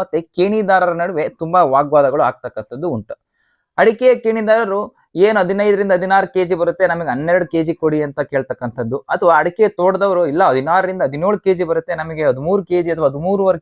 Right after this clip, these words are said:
ಕೆಜಿ ಕೊಡಿ" ಅಂತಕ್ಕಂಥದ್ದು ಪ್ರತಿ ವರ್ಷದ ಕೇಣಿ ಆರಂಭದಲ್ಲಿ ಜಗಳ ಆಗ್ತಕ್ಕಂಥ ವಿಷಯ. ಅಥವಾ ಅದು ಅವರವರ ಅಂಡರ್‌ಸ್ಟ್ಯಾಂಡಿಂಗ್ ತಕ್ಕಂತೆ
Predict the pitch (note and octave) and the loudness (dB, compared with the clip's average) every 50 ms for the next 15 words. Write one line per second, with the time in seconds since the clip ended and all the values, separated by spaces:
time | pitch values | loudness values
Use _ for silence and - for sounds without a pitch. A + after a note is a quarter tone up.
0 | - D#3+ E3 D#3+ E3 E3 - D3+ D3 D3 C#3 C3 - - - - B2+ - F#3 F3+ | -2 -2 -2 -2 -2 -4 -2 -2 0 0 0 -2 -4 -10 -10 -10 -8 -8 -8 -8
1 | C#3+ B2+ C#3 - _ _ _ _ _ _ _ _ - F#3+ F#3+ - A#3+ A#3+ A3 A3 | -8 -8 -12 -12 _ _ _ _ _ _ _ _ -2 0 2 2 2 4 4 4
2 | G#3 - G#3+ G3+ G3+ F#3+ - F#3+ F#3+ G3 F#3+ F3 F3 F3+ F3+ F3 F3 E3+ F3 F3+ | 2 2 0 0 0 0 0 -2 -2 0 2 2 2 2 2 0 -2 -4 -4 -4
3 | G#3 G3+ G3 G3 - - D3+ D#3 D#3 D3+ F3 E3+ E3 D#3+ - - - - D3+ C#3+ | -2 -2 -2 -2 -4 -2 0 0 2 4 4 2 2 2 -2 -6 -10 -8 -8 -6
4 | - C#3+ C3 C#3+ C#3 - D#3 D3+ D3 C#3+ C#3+ E3 D#3+ D3+ D#3 D#3 D3+ D3+ _ _ | -4 -2 -2 -2 -2 -2 -2 0 0 0 0 0 0 2 2 0 0 -2 _ _
5 | _ _ - D#3+ E3+ F3+ F#3 F#3 F3+ E3+ E3+ E3+ F3 - - F3 E3 E3+ E3 - | _ _ 0 2 4 4 4 4 4 2 0 -2 -6 -4 -4 -4 -4 -4 -6 -6
6 | - D3 C#3+ - D#3+ E3+ F#3+ F#3 F3+ | -4 -4 -4 -2 -4 -4 -2 0 0